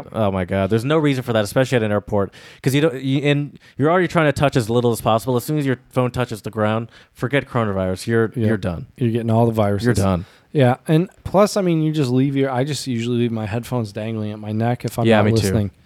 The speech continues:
Speaker 2: Me too.
Speaker 1: Um, but yeah, headphones are a must.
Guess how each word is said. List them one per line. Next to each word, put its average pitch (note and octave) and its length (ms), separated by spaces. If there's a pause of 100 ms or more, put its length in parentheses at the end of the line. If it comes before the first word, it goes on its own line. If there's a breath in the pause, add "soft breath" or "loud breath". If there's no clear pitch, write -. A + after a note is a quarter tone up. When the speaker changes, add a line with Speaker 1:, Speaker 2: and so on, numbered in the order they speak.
Speaker 2:
Me G#2+ 100
too. F#2+ 240
Speaker 1:
Um, G2 420
but B2 100
yeah, A#2+ 120
headphones C#3+ 400
are D3+ 80
a C#3+ 40
must. C#3 520